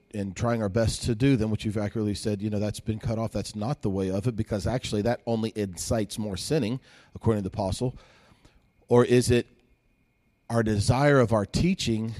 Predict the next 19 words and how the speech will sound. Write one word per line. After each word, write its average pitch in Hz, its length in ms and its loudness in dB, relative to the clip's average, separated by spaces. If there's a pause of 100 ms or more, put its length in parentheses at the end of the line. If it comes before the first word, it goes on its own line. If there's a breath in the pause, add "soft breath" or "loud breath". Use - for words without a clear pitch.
(140)
which - 160 -10
I'm 104 120 0
blown 120 200 2
away 131 200 2
still, 156 280 0
I'm 107 80 0
gonna 104 140 -2
be 120 160 0
blown 120 220 0
away 104 160 0
by 98 120 -4
this 98 140 -4
First - 400 -4
Peter 143 220 -2
pa-, 98 240 -6
uh, 101 60 -6
First - 300 -6
Timothy 139 340 -6
passage. 95 380 -8